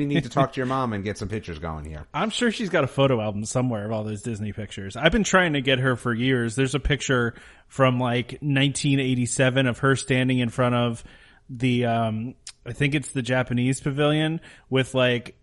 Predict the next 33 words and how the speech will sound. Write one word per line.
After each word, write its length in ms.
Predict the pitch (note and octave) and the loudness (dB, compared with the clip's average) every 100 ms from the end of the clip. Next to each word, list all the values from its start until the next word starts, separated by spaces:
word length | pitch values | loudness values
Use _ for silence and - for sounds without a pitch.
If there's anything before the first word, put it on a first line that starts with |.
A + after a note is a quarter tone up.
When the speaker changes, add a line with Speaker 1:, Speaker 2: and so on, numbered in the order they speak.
| D3+ | 2
Speaker 2:
eighties 400 | D#3 E3 E3+ - | 4 6 2 0
hair 560 | D3+ D3 C#3+ C#3+ C#3+ | 0 4 4 4 2
and, 240 | - C3+ C3 | 0 0 0
like, 180 | C3 | 0
a 80 | A#2+ | -2
fanny 400 | - D3+ C#3+ C#3 | -4 -2 0 0
pack 640 | B2+ C#3 C3 C3 B2+ - - | 0 2 2 2 0 -4 -12
and, 280 | C#3 B2+ A#2+ | -6 -2 -2
like, 360 | B2 A#2+ A2 - - - _ - | -2 -2 -6 -18 -20 -20 _ -2
you 100 | D3 | 2
know, 120 | C#3+ | 2
so 160 | D#3+ | 4
I've 60 | D3+ | 4
been 80 | D3+ | 4
trying 180 | F#3 G3 | 2 4
to 40 | |
get 160 | E3+ D#3 | 4 4
her 160 | D#3+ C#3 | 4 4
every 180 | C3 | 2
time 220 | C3 C#3+ B2 | 0 0 0
we 80 | |
go 200 | A2+ B2+ A#2+ | 0 0 0
to 120 | B2 | -2
recreate 500 | A#2+ B2 C3 B2 A#2+ | -4 -2 0 -2 0
that 120 | G#2+ | -2
picture, 340 | C3 A#2 - | -2 -2 -4
and 140 | G2+ G#2+ | -8 -6
she 120 | A#2+ | -6
just 180 | A2+ - | -6 -6
won't 180 | G#2 F#2+ | -6 -6
do 200 | G#2 F#2 | -8 -10
it. 140 | - | -14
So 280 | - A#2 | -8 -6